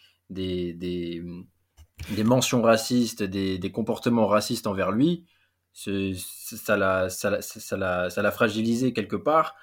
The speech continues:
sur, sur ce sujet. Et c'est pourquoi encore aujourd'hui, lorsque vous allez taper Thuram, c'est, les premières choses qui vont sortir, c'est pas des interviews de football, c'est des positions politiques et même des positions éthiques. Donc, euh, malheureusement, il, il, il fera face à ça et ce sera une force,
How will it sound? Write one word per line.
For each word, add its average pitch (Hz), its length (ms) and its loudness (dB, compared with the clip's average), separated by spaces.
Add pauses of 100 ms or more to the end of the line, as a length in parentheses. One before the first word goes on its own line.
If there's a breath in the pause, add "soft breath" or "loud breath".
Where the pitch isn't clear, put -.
(100)
sur, - 220 -10
sur - 260 -6
ce - 80 -4
sujet. 120 280 2
Et 131 40 4
c'est - 120 -4
pourquoi 120 280 2
encore 113 360 2
aujourd'hui, 101 580 -2 (320 soft breath)
lorsque 104 260 -4
vous 104 80 -2
allez 101 140 0
taper 95 240 -2
Thuram, 123 340 2
c'est, - 260 -10 (320 soft breath)
les 101 120 0
premières 107 320 0
choses - 160 -6
qui - 80 -8
vont 101 80 -4
sortir, 107 320 -2
c'est 101 100 -4
pas 110 160 4
des 107 140 2
interviews 98 280 -4
de 90 60 -8
football, 120 400 2 (240 soft breath)
c'est - 160 -8
des 107 100 0
positions 110 600 -2 (280 soft breath)
politiques 104 520 0
et 180 80 -6
même 113 180 2
des 98 160 -4
positions 104 560 -4
éthiques. 110 460 -6 (440 soft breath)
Donc, 107 360 -2
euh, 95 360 0 (500 loud breath)
malheureusement, 117 640 6
il, 113 100 4
il, 101 640 -2
il 110 80 -2
fera 127 160 4
face 123 240 6
à 123 60 8
ça 143 280 8
et 131 60 8
ce 120 140 -2
sera 110 220 2
une 117 100 0
force, - 480 4